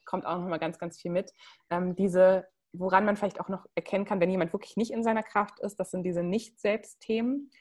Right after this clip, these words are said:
die, wo wir ja beim Generator die Frustration aufge-, aufgezählt haben. Beim Projektor ist es die Verbitterung.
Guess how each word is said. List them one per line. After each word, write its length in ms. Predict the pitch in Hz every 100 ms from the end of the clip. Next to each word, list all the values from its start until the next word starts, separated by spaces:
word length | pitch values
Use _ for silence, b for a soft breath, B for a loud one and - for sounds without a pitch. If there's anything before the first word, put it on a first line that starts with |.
| b _
die, 80 | 185
wo 100 | 190
wir 100 | 185
ja 80 | 175
beim 140 | 185
Generator 500 | 175 180 160 175 202
die 80 | 185
Frustration 800 | - - - 180 - - 180 214
aufge-, 360 | 202 214 - - - _
aufgezählt 560 | 190 - - 214 208 -
haben. 400 | 202 208 220 - B B B
Beim 160 | - 180
Projektor 420 | - 190 185 190
ist 100 | 180
es 100 | -
die 100 | -
Verbitterung. 840 | - 165 202 - 240 233 247 294